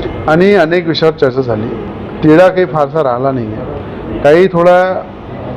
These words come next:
काही चर्चा राहिली आहे, मॅक्झिमम नव्वद टक्के चर्चा झालेली आहे. लवकरच मला वाटते चार पाच दिवसामध्ये एक मोठा निर्णय होईल.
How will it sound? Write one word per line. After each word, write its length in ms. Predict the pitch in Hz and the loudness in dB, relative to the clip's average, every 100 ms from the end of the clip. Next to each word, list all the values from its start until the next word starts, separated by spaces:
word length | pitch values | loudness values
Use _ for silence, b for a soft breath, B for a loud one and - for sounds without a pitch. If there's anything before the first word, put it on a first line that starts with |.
| - - 139 | -10 -6 0
काही 120 | 170 | 0
चर्चा 380 | 160 143 131 170 | 2 2 4 4
राहिली 380 | 156 139 151 160 | 4 2 2 2
आहे, 320 | 165 175 - | 2 0 -4
मॅक्झिमम 520 | 135 127 120 151 160 | -4 -2 -2 0 0
नव्वद 240 | 151 139 147 | 0 2 2
टक्के 220 | 147 - 139 | 0 -6 -4
चर्चा 300 | 131 127 139 | -4 -2 -2
झालेली 460 | 113 123 143 139 | 0 2 2 2
आहे. 840 | 147 - - - - - - - 143 | 0 -4 -14 -14 -14 -14 -12 0 4
लवकरच 380 | 156 180 196 | 4 4 2
मला 160 | 185 175 | 4 4
वाटते 260 | 170 180 180 | 4 2 0
चार 220 | 175 139 | 2 2
पाच 220 | 165 160 | 2 0
दिवसामध्ये 640 | 143 131 156 143 143 123 101 - - - - - - | 0 0 0 2 2 2 -2 -12 -14 -12 -12 -12 -4
एक 200 | 156 156 | -2 0
मोठा 360 | 147 139 160 165 170 165 - - | 0 0 2 4 4 0 -4 -4
निर्णय 340 | 139 139 143 147 | 0 2 2 0
होईल. 280 | 127 135 | 2 0